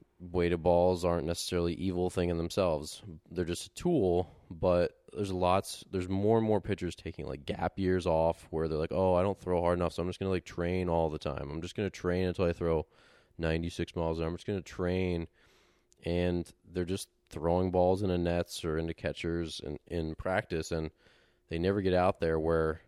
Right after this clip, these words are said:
it matters, and they never put themselves in these situations with consequences where that's where they have to learn to control their emotions, their mentality, and learn to, to pitch under those circumstances, 'cause they're completely different.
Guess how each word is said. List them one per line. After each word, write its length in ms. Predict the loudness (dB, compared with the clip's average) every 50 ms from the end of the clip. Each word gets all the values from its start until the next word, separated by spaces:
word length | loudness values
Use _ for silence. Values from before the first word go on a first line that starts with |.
| _ _ _
it 140 | -10 -8 -4
matters, 800 | -2 -2 0 0 2 2 0 0 0 -2 -2 -4 -6 -10 -12 -14 -12 -8
and 100 | -4 -2
they 60 | 0
never 240 | 0 0 0 -2 -4
put 220 | -4 -6 -6 -6
themselves 720 | -6 -6 -6 -4 -2 -2 0 -2 -2 -4 -8 -12 -18 -20 _ _ _ _ _ _ _ _ -12
in 100 | -8 -8
these 120 | -6 -6
situations 540 | -6 -8 -4 -2 -2 0 -2 -2 -6 -8 -8
with 140 | -10 -10 -6
consequences 960 | -4 -4 -2 -2 -4 -6 -6 -4 -4 -4 -4 -6 -6 -6 -6 -6 -8 -12 -14 _ _ _ _ _ _ _ _ _ _ _ _
where 480 | -6 -4 -2 0 0 -2 -2 -4 -8 -10 _ -12
that's 460 | -6 -2 -2 0 -2 -2 -6 -8 -6
where 280 | -2 -2 0 0 0
they 120 | -2 -4 -6
have 220 | -6 -8 -10 -12
to 100 | -12 -6
learn 260 | -2 0 0 0 0
to 100 | -2 -4
control 800 | -6 -8 -12 -14 -8 -2 2 4 4 4 4 4 2 0 -2 -6 _ _ _ _ _ _ _ _ _ _ _ _
their 100 | -12 -8
emotions, 760 | -4 -2 -2 -2 -4 -4 -6 -8 -6 -8 -10 -12 -14 -16 -18 _ -20 -20 -18 -14
their 80 | -14
mentality, 800 | -12 -14 -12 -8 -4 -2 0 0 0 -2 -2 -4 -6 -6 -8 -10 _ _ _ _ _ _ _ _ _ _ -16
and 160 | -12 -10 -8
learn 180 | -6 -6 -6 -6
to, 200 | -6 -6 -6 -8 _ _ _ _ _
to 100 | -14 -14 -14 _ -8
pitch 480 | -6 -4 -4 -4 -4 -8 -12 -12 -14 _ _ _ _ -10
under 180 | -6 -4 -4 -2
those 240 | 0 -2 -2 -2 -2
circumstances, 560 | -2 -4 -2 -4 -6 -6 -6 -8 -10 -10 -14
'cause 140 | -18 -12 -10
they're 120 | -8 -8
completely 460 | -8 -10 -10 -8 -8 -6 -6 -6 -4
different. 400 | -2 -2 -4 -4 -4 -10 -14 -14